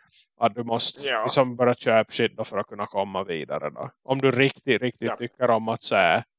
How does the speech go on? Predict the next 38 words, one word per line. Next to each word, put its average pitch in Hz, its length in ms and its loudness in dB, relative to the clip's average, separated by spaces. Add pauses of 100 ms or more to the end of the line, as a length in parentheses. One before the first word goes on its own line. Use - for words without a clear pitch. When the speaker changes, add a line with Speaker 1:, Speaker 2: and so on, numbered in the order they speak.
Speaker 1:
några 117 120 -2
jävla 110 320 6
anime-hjältar 107 800 0
gå 117 260 -8
till 117 160 -8
höger 107 340 0
och 117 100 -2
slå 98 280 -2
saker. - 480 -6 (1080)
Och 110 160 -4
som 127 80 -10
Speaker 2:
Mm. 120 120 0
Speaker 1:
att - 60 -20 (140)
det 110 60 -2
här 123 140 6
är 160 80 8
ett 110 60 4
jättebra 139 640 4
pusselspel. 123 920 -2 (140)
Jag - 80 -20
känner 123 300 0
mig 120 180 0
så 131 120 -4
smart. 139 420 2 (480)
Bra 135 240 6
det. 120 220 0 (140)
Speaker 2:
<laughs> - 140 -20
Ja, 165 100 -6 (120)
exakt. - 500 -6 (180)
Speaker 1:
Men 165 100 0
det 170 40 8
här 180 120 10
håller 180 180 6
de 156 160 2
på 131 180 4
med 127 160 0
hela 117 120 4
Speaker 2:
Exakt. 120 80 -2